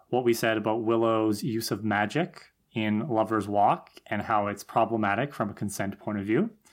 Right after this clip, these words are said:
So thank you for writing in about that. And, uh, anybody who's listened to Lover's Walk at this point, hopefully you enjoyed us discussing that angle to things. I, I think discussing consent, uh,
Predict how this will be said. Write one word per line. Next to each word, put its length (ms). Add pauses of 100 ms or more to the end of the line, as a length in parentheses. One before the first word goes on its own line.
(360)
So 440
thank 200
you 100
for 360
writing 340
in 80
about 260
that. 280
And, 300 (500)
uh, 180
anybody 380
who's 260
listened 300
to 300
Lover's 340
Walk 260
at 80
this 160
point, 600 (320)
hopefully 400
you 120
enjoyed 260
us 160
discussing 540
that 160
angle 360
to 140
things. 260
I, 180
I 60
think 200
discussing 460
consent, 640 (300)
uh, 380